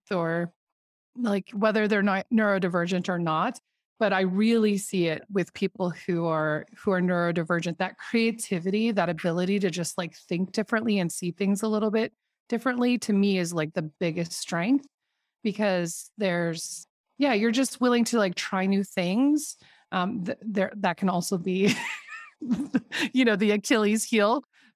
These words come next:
but that willingness to try new things. And I actually think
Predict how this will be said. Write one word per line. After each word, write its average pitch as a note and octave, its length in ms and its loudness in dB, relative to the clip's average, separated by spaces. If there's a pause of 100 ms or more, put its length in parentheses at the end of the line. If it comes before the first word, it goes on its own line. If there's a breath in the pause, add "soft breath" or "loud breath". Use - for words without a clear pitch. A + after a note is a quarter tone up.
but G3 220 0 (400)
that A3+ 240 0
willingness A#3 540 2
to G3+ 80 0
try F3+ 260 -2
new F3+ 140 0
things. E3+ 380 -4
And A3+ 140 2
I G#3 220 2
actually A3+ 720 0
think E3 840 -6